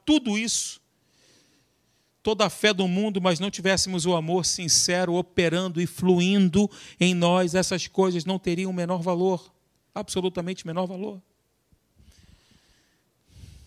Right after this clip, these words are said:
Atitude alguma que uma pessoa tome poderá lhe dar proveito se ela não tiver agindo com o fundamento do amor característico de Deus.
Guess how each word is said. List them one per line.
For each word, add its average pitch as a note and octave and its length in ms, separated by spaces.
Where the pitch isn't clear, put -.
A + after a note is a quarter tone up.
Atitude F#3+ 560
alguma G3 520
que - 120
uma G3 140
pessoa F#3+ 420
tome F#3 680
poderá E3 360
lhe D#3+ 140
dar D3+ 240
proveito D#3 580
se - 140
ela D3 160
não D#3 140
tiver D3 360
agindo C#3+ 540
com D3+ 180
o C3+ 40
fundamento D3+ 640
do D3+ 160
amor C#3 320
característico C#3 640
de B2+ 100
Deus. A2+ 500